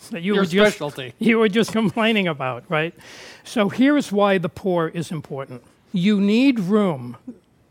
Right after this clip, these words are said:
Speaker 1: in a glass for the wine to volatilize its aromatics and for those aromatics to be collected in the space above the wine.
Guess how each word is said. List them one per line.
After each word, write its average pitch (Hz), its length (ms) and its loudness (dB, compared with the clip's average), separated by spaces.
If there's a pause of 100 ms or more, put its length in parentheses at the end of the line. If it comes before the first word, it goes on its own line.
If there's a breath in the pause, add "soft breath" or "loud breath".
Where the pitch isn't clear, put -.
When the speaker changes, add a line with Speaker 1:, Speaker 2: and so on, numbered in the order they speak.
(120)
Speaker 1:
in 175 420 -2
a 175 120 -6
glass 143 680 -4 (760)
for 190 680 2
the 185 180 -4
wine 196 440 0
to 175 280 -2
volatilize 180 720 0
its 180 200 -10
aromatics 165 760 -4 (400 loud breath)
and 175 160 -2
for 202 100 -4
those 185 300 0
aromatics 185 640 0
to 202 120 -8
be 170 120 -4
collected 175 760 -4
in 185 200 0
the 208 100 0
space - 600 -2
above 160 400 -6
the 165 100 -2
wine. 131 420 -8